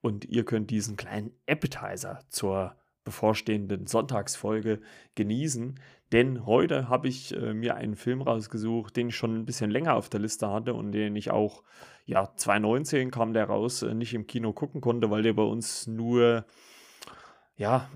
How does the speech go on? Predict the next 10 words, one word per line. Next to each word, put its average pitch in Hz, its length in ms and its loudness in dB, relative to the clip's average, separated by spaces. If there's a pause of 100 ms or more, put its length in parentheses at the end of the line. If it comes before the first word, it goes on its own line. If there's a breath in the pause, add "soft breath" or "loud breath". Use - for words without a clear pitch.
ein 131 80 -12
bisschen 123 300 -2
reduziert 113 560 2
lief. 139 560 2
Äh, 110 220 4
es - 180 -6
geht 123 160 2
um 110 200 -2 (160)
Brightburn, 104 800 2
Son 123 560 -2